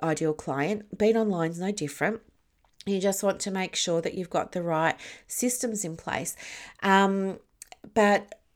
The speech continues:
having something like that is certainly gonna help you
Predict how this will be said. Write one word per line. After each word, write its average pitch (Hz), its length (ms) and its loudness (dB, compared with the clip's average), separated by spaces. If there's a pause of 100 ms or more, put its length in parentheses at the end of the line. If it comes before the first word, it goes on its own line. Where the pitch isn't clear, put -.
(240)
having 220 360 2
something 202 320 -2
like 185 220 -2
that 185 220 0
is - 180 -2
certainly 208 320 4
gonna 208 240 0
help 190 480 0
you 180 520 0